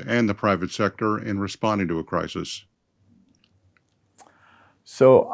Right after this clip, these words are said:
Speaker 2: I think that one of the biggest challenges that we're facing, and we've all been experiencing it lately, are that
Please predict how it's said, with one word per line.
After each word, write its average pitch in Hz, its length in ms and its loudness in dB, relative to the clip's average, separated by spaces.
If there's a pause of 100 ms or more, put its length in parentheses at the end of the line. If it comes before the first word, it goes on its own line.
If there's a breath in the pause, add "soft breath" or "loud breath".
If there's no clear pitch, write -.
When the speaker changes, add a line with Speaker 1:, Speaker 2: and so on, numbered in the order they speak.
Speaker 2:
I 143 300 4
think 180 360 0
that 120 180 6 (960)
one 113 500 4
of 139 80 4
the 117 80 2
biggest 113 320 0
challenges 98 720 -4
that 92 160 0
we're 92 100 -4
facing, 98 460 -4
and 98 140 -2
we've 98 160 -2
all 120 160 4
been 101 160 -2
experiencing 87 800 -4
it - 140 -8
lately, 71 460 -6 (560)
are 101 380 6
that 95 480 2